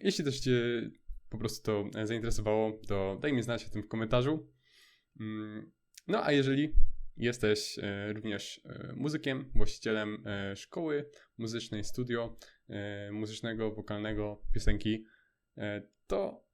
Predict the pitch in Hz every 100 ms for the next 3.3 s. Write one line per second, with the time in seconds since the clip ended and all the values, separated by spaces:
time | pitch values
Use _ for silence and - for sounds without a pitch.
0 | _ _ _ - 127 123 - 160 160 160
1 | 131 - - - 147 151 143 139 - -
2 | 113 110 - 113 - 110 101 98 101 120
3 | 131 139